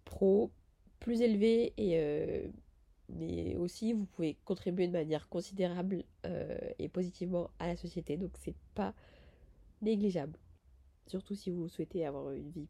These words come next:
plus épanouissante et plus satisfaisante, bah, autant tout faire pour, quoi. Voilà. Après, il y a aussi un côté à prendre en compte.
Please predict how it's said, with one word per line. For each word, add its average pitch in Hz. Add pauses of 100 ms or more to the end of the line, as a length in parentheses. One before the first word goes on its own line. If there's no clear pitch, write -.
plus 147
épanouissante 151
et -
plus -
satisfaisante, -
bah, - (640)
autant 170
tout 180
faire 160
pour, -
quoi. - (160)
Voilà. - (1080)
Après, 170 (920)
il 180
y -
a 143 (420)
aussi 180
un 180
côté 180 (120)
à 151
prendre 170
en 135
compte. -